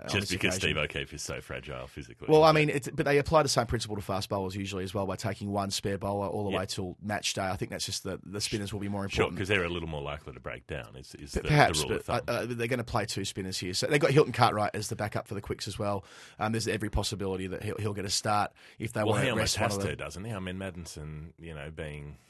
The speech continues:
Speaker 2: out of the frame, really, I mean, you need a number six.
Speaker 1: It looks likely that he'll play, which will enable them to rest one of the quicks and then, um, enable, of course, Steve O'Keefe to play alongside Nathan Lyon.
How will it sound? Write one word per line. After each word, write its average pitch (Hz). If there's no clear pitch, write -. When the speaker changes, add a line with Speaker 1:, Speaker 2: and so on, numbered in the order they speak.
Speaker 2:
out 80
of 69
the 69
frame, 80
really, 76
I 76
mean, 76
you 76
need 80
a 76
number 73
six. -
Speaker 1:
It 190
looks 196
likely 120
that 95
he'll 110
play, 101
which 104
will 107
enable 107
them 104
to 113
rest 104
one 107
of 98
the 98
quicks -
and 110
then, 101
um, 101
enable, 104
of 98
course, 95
Steve 101
O'Keefe 98
to 107
play 101
alongside 98
Nathan 98
Lyon. 101